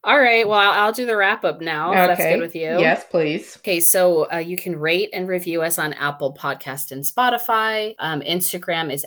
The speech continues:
Speaker 1: at Bonded Books Podcast. Facebook group is The Parlor. There's a link to that in the show notes. Or you can email us at bondedbookspodcast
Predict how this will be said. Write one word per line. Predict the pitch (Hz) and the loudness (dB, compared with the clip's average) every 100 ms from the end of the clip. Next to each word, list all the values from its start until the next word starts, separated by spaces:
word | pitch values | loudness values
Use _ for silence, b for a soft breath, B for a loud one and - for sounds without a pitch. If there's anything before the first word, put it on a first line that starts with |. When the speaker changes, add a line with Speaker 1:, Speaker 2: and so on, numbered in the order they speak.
| 143 | -2
Speaker 1:
at | 151 160 175 | 0 0 -4
Bonded | 156 147 151 151 147 | -4 -2 -2 -6 -6
Books | 131 - - - | -8 -6 -8 -4
Podcast. | 220 214 - 196 196 196 - - - | -4 -2 -6 -4 -4 -6 -8 -8 -2
Facebook | 170 170 - 165 165 | 0 0 -2 -4 -6
group | - 156 147 | -8 -4 -4
is | 147 139 | -4 -6
The | - | -6
Parlor. | - 185 180 180 185 180 175 165 | -6 -2 0 0 0 0 -2 -4
There's | 147 143 143 | -6 -4 -4
a | |
link | 143 147 147 | -2 -4 -4
to | - 156 | -8 -4
that | 139 | -4
in | 139 | -4
the | 135 | -8
show | 139 233 226 | -6 -4 -2
notes. | 226 202 208 202 - - _ | -2 -2 -4 -4 -4 -6 _
Or | - 185 190 | 2 4 4
you | 196 | 0
can | 185 185 | -8 -8
email | - 165 156 | -6 -4 0
us | 147 147 - - | 0 0 -2 -2
at | 160 151 - | 0 2 0
bondedbookspodcast | - 151 156 180 180 - 160 151 - - - 220 214 - 220 226 | -2 -2 0 -4 -4 -6 -2 -2 -2 -8 -6 -4 -2 0 0 0